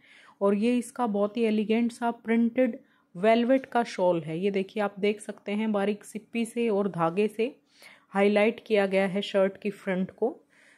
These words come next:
जो शॉल है वो, अ, माइक्रो वेलवेट का है, बिल्कुल सॉफ्ट है, लाइट वेट है। ये हाईलाइटिंग आप देख सकते हैं, जो, अ, पिक्स जूम की गई हैं उसमें। अ, ये बहुत ही प्यारे से इसके कलर्स हैं।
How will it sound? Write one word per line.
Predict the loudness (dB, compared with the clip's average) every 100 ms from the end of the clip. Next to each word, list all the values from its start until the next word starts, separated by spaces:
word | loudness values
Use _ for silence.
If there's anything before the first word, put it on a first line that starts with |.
| _ -2
जो | 0 0
शॉल | 2 4 6 4
है | 2 0 0
वो, | 2 4 6 4
अ, | 0 2 2 2 2
माइक्रो | 2 2 2 2 4
वेलवेट | 2 0 0 -2 0
का | 0
है, | 0 -2 -8 _ _ _ _ -6
बिल्कुल | -4 0 0
सॉफ्ट | -2 2 2 0 -4
है, | -4 -6 _ _ -20 -8 2
लाइट | 4 4 0
वेट | 0 0 0
है। | -4 -6 -8 _ _ _ _ -2
ये | 0
हाईलाइटिंग | 2 2 4 2 0 2
आप | 0 0
देख | -2 -2
सकते | -12 -6 -2
हैं, | 0 2
जो, | 0 -2 -6 -20
अ, | -10 -4 -4 -4 -8 -10 -6
पिक्स | -6 -6 -6
जूम | 2 2 2
की | 0
गई | 0 2
हैं | 2 0
उसमें। | -2 -6 -10 -10 _ _ _ -20 -20 -20 -20 _ _ _ _ _ -8
अ, | -4 -2 -4 -4
ये | 0 0
बहुत | 2 4 4 2
ही | 0 2
प्यारे | 4 4 4 2
से | 0
इसके | -2 0 0
कलर्स | 2 2 2 0
हैं। | -6 -6